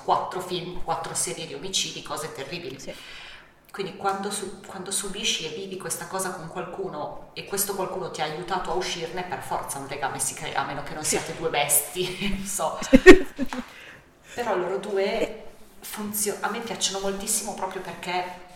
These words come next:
Speaker 1: eh, il rapporto d'amicizia più canonico è con Linus piuttosto che non con Gail,
Speaker 2: Sì.
Speaker 1: no?
Speaker 2: Cioè, è, è Linus che, eh, diciamo che loro hanno anche questo lutto in comune che
Speaker 1: Mm.
Speaker 2: ne-,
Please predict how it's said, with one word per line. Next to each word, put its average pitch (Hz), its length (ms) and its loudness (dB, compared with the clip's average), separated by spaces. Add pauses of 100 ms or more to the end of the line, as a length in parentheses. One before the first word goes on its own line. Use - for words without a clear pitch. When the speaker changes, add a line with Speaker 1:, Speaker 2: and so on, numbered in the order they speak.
(360)
Speaker 1:
eh, 160 440 -8
il 170 80 -10
rapporto 196 440 -10
d'amicizia 196 480 -6
più 202 140 -8
canonico 214 800 -6
è - 100 -12
con 156 260 -6
Linus 170 440 -6
piuttosto - 420 -10
che 165 100 -12
non 160 160 -12
con 165 220 -12
Gail, 160 120 -8
Speaker 2:
Sì. 339 220 12
Speaker 1:
no? 190 360 -10 (400)
Speaker 2:
Cioè, 170 160 6
è, 170 160 -4
è 185 100 -4
Linus 190 500 2
che, 175 280 4 (100)
eh, 170 260 -2
diciamo 208 300 0
che 180 80 -10
loro 208 220 12
hanno 165 220 0
anche 196 380 -4
questo - 460 -8
lutto 220 380 -6
in 185 160 -8
comune 156 640 -4
che - 140 -8
Speaker 1:
Mm. 175 100 -2
Speaker 2:
ne-, 170 160 -6